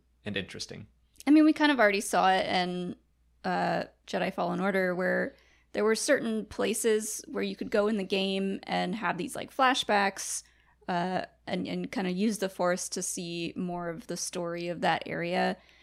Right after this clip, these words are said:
Speaker 2: So I think from a gaming perspective, I think this is a great way to,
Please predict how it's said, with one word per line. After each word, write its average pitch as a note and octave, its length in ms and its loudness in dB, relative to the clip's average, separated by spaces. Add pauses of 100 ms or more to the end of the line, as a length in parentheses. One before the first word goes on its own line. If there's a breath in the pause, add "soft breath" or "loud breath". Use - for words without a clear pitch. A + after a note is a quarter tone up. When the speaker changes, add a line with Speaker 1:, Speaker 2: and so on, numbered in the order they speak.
(220 soft breath)
Speaker 2:
So G#3 380 0
I - 80 2
think C4 220 2
from C4 160 4
a G3+ 80 2
gaming F#3 600 0 (100)
perspective, E3+ 680 -4
I E3+ 80 0
think F3 220 -6
this E3+ 140 -6
is E3+ 120 -6
a E3+ 80 -4
great E3 300 -4
way E3+ 340 -2 (460)
to, E3+ 580 -4